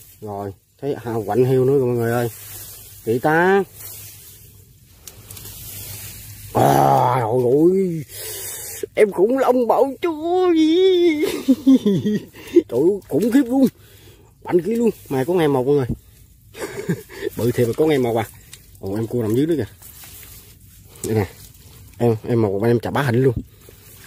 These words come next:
Đấy. Ồ trời. Ôi, ôi, em chà bá hình luôn. Ý. Nè. Ôi, ôi, mình nên nắm ống vô mang cái bụng này. Ý. Khủng khiếp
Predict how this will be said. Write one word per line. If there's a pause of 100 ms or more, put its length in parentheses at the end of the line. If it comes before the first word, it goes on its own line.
(720)
Đấy. (1700)
Ồ
trời. (1900)
Ôi,
ôi,
em
chà
bá
hình
luôn. (340)
Ý. (500)
Nè. (720)
Ôi,
ôi, (600)
mình
nên
nắm
ống
vô
mang
cái
bụng
này.
Ý. (1120)
Khủng
khiếp